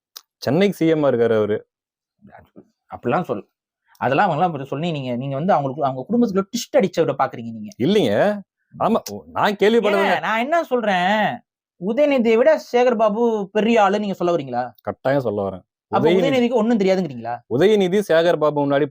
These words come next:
Speaker 1: பவர்லெஸ்.
Speaker 2: அப்ப, அப்ப வந்து உதயநிதி காலத்துக்கு அப்புறம் இன்பநிதி எல்லாம் வந்து சேகர் பாபு விரட்டி விட்டுருவாருன்னு சொல்ல வரீங்களா?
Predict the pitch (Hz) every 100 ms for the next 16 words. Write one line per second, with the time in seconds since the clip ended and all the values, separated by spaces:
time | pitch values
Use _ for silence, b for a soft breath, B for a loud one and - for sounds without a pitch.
0 | 117 120 107 - - 202 247 240 208 196
1 | 214 214 262 220 262 254 240 202 202 208
2 | 196 185 220 247 226 240 208 196 233 220
3 | 202 240 214 220 185 175 247 240 190 165
4 | 196 240 185 170 185 165 143 120 113